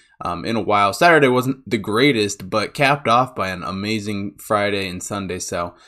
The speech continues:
um, starting out on Friday, uh, end up winning all the games on Friday, go three and oh Friday. Um, we started out in the mac with Akron,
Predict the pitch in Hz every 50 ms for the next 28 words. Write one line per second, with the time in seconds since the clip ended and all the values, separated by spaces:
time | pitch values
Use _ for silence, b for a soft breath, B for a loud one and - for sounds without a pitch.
0 | b b b b - 87 87 87 87 104 - - 156 202 247 240 202 170 165 160
1 | 151 131 - - - 135 127 127 127 127 127 127 120 - b b b b b -
2 | - 113 117 110 104 - 117 151 202 220 160 143 151 156 143 127 92 - 135 139
3 | 143 131 131 113 117 123 120 123 117 110 104 101 98 - - 95 98 95 98 95
4 | 95 98 - - 135 143 170 170 165 151 139 - - - 101 90 90 90 90 90
5 | 92 101 - _ _ _ _ - 80 85 90 104 - - 208 240 214 196 175 165
6 | - - 147 151 139 120 107 101 98 98 98 - - - 104 101 - - 110 110
7 | 110 110 107 - 117 107 104 104 104 101